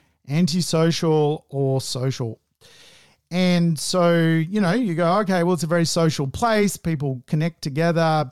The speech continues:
There's gathering places. There's things like sports clubs. There's things like, um, uh, uh, social events." And so antisocial or social or somewhere in the middle.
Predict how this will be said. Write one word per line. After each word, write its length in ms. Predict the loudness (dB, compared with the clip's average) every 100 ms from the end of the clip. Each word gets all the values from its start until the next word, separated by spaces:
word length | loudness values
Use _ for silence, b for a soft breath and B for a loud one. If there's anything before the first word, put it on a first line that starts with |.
| _
There's 220 | -6 -6
gathering 580 | -4 -2 0 0 0 -2
places. 840 | -2 -4 -2 -2 -2 0 0 -4
There's 240 | -6 -6 -4
things 220 | -4 -2
like 160 | -6 -10
sports 420 | -4 0 0 -2
clubs. 760 | -8 -4 -2 -2 -4 -14 -18 -12
There's 420 | -8 -6 -6 -8
things 580 | -10 -4 -2 -2 -4 -6
like, 440 | -6 -6 -8 _ _ _ -10
um, 520 | -6 -4 -4 -6 -10 _ _ _ _ _ _ _ _ _ -20 -18 -12
uh, 380 | -8 -8 -8 -12 -20 -14
uh, 300 | -10 -8 -8
social 460 | -2 0 2 0
events." 560 | 0 -2 -6 -12 -12 -12 b b b _ -12
And 420 | -8 -4 -4 -4
so 800 | -4 -4 -2 -2 -2 -2 -4 -6 -12 _ _ _
antisocial 1040 | 0 0 2 0 0 0 0 -2 -2 -4 -8
or 200 | -8 -6
social 720 | -6 -6 -6 -6 -8 -12 -14 _
or 160 | -6
somewhere 340 | -2 2 2 4
in 120 | 4
the 60 | 4
middle. 380 | 4 0 -4